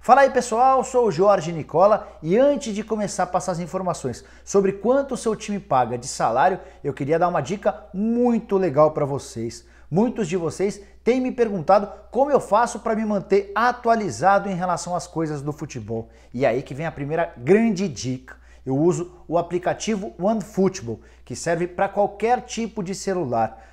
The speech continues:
Por meio dele, eu consigo ficar por dentro das coisas relacionadas a transações, notícias sobre futebol, vídeos, gols e muito mais.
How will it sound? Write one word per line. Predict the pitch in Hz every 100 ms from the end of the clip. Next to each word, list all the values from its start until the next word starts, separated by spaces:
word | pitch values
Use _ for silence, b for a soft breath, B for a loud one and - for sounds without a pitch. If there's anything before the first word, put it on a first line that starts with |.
| B
Por | - 135
meio | 156 147
dele, | 165 208 - - 156
eu | 160
consigo | 156 - 185 165
ficar | 165 170 170
por | 175 147
dentro | 131 120 -
das | 113 139 -
coisas | 143 123 113
relacionadas | 147 202 202 160 135 127 127
a | 143
transações, | 131 123 110 - 147 175 - B B -
notícias | 156 - 165 151
sobre | - 135 123
futebol, | - - 92 135 156 B B -
vídeos, | 107 196 160 147 -
gols | - 151 180 175 - -
e | 175
muito | 190 190
mais. | 123 - 117